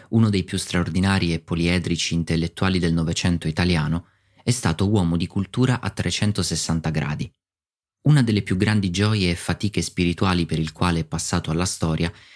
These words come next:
è sicuramente la fondazione del Piccolo Teatro della città di Milano,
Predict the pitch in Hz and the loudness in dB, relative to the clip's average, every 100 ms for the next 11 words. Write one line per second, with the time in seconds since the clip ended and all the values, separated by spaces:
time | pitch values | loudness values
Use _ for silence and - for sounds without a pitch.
0 | - 131 127 - 117 113 98 87 87 90 | -6 -2 -2 0 0 2 2 0 0 0
1 | - 92 95 - 117 110 92 82 - - | 2 2 0 0 2 2 2 0 -2 -2
2 | 95 87 90 85 85 85 82 82 - 80 | -2 -2 0 -2 -2 -2 -2 -2 -2 -2
3 | 82 80 82 80 78 78 80 | -2 0 0 0 0 0 -2